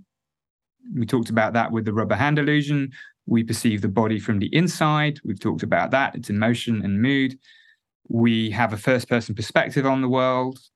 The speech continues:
which is constructed. We know we can manipulate that in the lab, and people have out-of-body experiences. And then we have collections of memories and, uh, and a sense of self that's shaped through social interactions,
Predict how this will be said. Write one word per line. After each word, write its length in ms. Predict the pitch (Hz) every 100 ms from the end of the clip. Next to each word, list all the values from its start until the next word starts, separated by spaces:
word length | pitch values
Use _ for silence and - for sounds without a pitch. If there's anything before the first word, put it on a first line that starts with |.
| _ _ _
which 200 | 123 110
is 100 | 110
constructed. 600 | - 101 - 156 156 156
We 100 | 107
know 220 | 104 127 131
we 120 | 120
can 200 | 127 117
manipulate 580 | 117 - - 113 110 135
that 200 | 139 -
in 120 | 110
the 80 | 101
lab, 280 | 123 139 113
and 140 | 98
people 240 | 117 113
have 160 | 110 107
out-of-body 540 | 110 110 104 110 107
experiences. 800 | 104 160 - 127 127 127 139 127 _ _ _ - - _ -
And 100 | 196
then 80 | 220
we 80 |
have 220 | 196 190 -
collections 520 | 147 147 - 160 139
of 120 | 120
memories 640 | 113 135 139 143 139 123
and, 260 | 107 98 98 _ _ _ _ _ _ -
uh, 240 | 107 95 - - -
and 300 | 123 110 113 _ _ _ _ _ -
a 80 |
sense 340 | 120 123 101 131
of 80 | -
self 320 | 135 123 120
that's 140 | 95
shaped 400 | - - 123 120
through 180 | - 120
social 400 | - 123 117 117
interactions, 800 | 113 110 107 - - 110 113